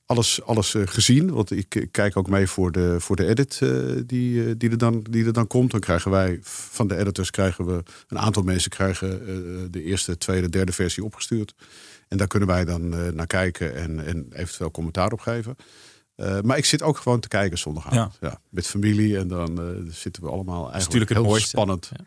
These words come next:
Speaker 1: Want die hebben nog niks gezien, dus dat is alleen maar leuk.
Speaker 3: Bobby Boermans is natuurlijk een, eh, heel getalenteerd regis-, eh, regisseur, maar ook, eh,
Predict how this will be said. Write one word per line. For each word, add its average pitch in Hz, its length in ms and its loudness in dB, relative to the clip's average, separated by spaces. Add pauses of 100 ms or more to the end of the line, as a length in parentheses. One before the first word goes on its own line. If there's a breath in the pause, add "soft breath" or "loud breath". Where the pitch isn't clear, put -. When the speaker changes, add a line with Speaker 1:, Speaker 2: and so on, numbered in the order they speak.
(100)
Speaker 1:
Want 110 140 -4
die 147 100 6
hebben 113 180 2
nog 98 80 -2
niks 107 180 0
gezien, 80 240 -4
dus 71 140 -8
dat 87 140 -4
is - 80 -6
alleen 85 140 0
maar 80 100 -2
leuk. 78 200 -4 (380)
Speaker 3:
Bobby 127 280 6
Boermans 123 540 6
is 113 140 0
natuurlijk 104 360 4
een, 104 160 6
eh, 104 220 4
heel 113 180 2
getalenteerd 104 640 2
regis-, 95 480 0
eh, 101 280 2
regisseur, 104 600 2
maar 107 240 0
ook, 127 300 0 (560 soft breath)
eh, 107 100 2